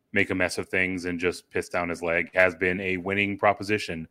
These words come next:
thus far in his career. <laughs> So, um, I, I,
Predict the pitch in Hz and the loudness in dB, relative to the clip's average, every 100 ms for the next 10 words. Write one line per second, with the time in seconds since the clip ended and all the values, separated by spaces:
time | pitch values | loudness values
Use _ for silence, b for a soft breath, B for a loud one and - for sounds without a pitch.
0 | _ _ - 95 - 92 87 87 82 - | _ _ 2 2 4 4 6 4 -2 -2
1 | 90 82 85 - - _ - 107 B B | 0 0 -2 -6 -10 _ -6 -6 B B
2 | B 107 98 95 87 101 98 95 98 101 | B 8 10 10 8 6 6 8 6 2
3 | 104 | 2